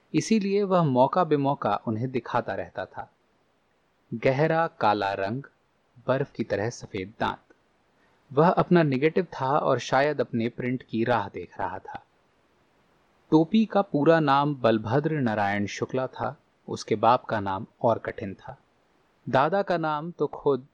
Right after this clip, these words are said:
टोपी को भी ठीक से याद नहीं होता था, परंतु जब भी इफ़न उससे कहता, "टोपी, यार तुम्हारा नाम शोरफा के मुंह से तो नहीं निकल सकता,"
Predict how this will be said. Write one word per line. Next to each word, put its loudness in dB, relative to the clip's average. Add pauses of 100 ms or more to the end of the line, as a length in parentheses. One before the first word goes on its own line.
(100)
टोपी 2
को 2
भी -4
ठीक -4
से -2
याद 2
नहीं -8
होता -12
था, -20 (720)
परंतु 2
जब 0
भी 0
इफ़न 2
उससे -4
कहता, -4 (1200)
"टोपी, 4 (500)
यार 4
तुम्हारा -4
नाम -2
शोरफा -4
के -6
मुंह -6
से -8
तो -8
नहीं -6
निकल -10
सकता," -18